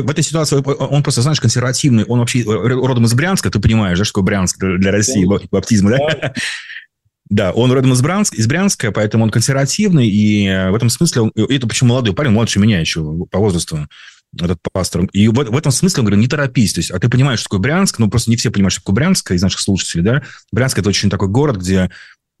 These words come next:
Speaker 1: э, очень много, э, консервативных, баптистских, евангельских церквей, такой с большой, на-, на-, насыщенной историей, скажем так, да?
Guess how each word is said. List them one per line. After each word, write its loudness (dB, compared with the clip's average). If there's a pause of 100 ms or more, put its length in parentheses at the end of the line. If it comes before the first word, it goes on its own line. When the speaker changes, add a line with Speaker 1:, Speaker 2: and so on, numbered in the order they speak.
Speaker 1:
э, 2
очень 0
много, 2
э, 0
консервативных, 0
баптистских, -2
евангельских 0
церквей, 0
такой -8
с -4
большой, 0
на-, 0
на-, 0
насыщенной 0
историей, 0
скажем -8
так, -6
да? 2